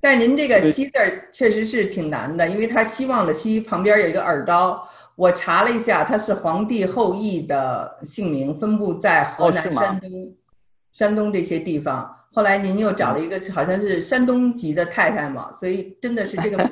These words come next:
Speaker 1: 字是不是带来了这种吸引力法则？
Speaker 2: <laughs>
Speaker 1: 很有意思，我觉得。
Speaker 2: <laughs>
Speaker 1: 另外，您这个士字儿我也很感兴趣，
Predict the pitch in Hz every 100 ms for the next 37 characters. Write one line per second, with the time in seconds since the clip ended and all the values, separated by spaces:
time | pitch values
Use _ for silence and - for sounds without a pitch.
0 | - 302 - - - - _ _ _ -
1 | 202 202 202 190 156 160 160 160 208 175
2 | - 240 202 165 196 185 - - 123 131
3 | 220 - - 196 180 151 165 151 - 185
4 | 156 - 226 160 - 254 - - - -
5 | - _ _ _ - 302 311 302 226 240
6 | 294 285 - - 330 185 160 147 165 175
7 | 151 160 139 - 165 - 147 131